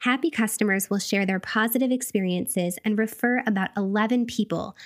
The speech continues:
while unhappy customers will share their negative experiences with about fifteen people. Today, we're going to share five ways to build and foster brand loyalty for your small business.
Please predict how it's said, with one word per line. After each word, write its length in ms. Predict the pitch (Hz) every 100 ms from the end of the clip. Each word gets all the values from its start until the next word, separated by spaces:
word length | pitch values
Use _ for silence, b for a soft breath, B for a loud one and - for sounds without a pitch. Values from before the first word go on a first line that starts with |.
| B 208
while 240 | 202 -
unhappy 460 | 285 320 226 185 190
customers 580 | 190 185 196 180 180 196
will 80 |
share 260 | 190 - 190
their 120 | 185
negative 400 | 190 214 254 214
experiences 920 | 185 - - 180 175 175 - 180 180 -
with 120 | 202
about 300 | 185 185 -
fifteen 580 | - 240 240 - 185 175
people. 460 | - 185 - - - B B B -
Today, 320 | 262 262 262
we're 160 | 262
going 200 | 254 294 359
to 60 |
share 280 | 320 220 196
five 420 | - 208 202 240
ways 400 | 220 180 175 180
to 120 | - 202
build 360 | 233 247 262
and 140 | 240 233
foster 460 | 185 180 - 185
brand 360 | 180 202 247 226
loyalty 460 | 196 180 180 180
for 140 | 185 214
your 320 | 190 185 180
small 260 | - 175 180
business. 600 | 175 - - - -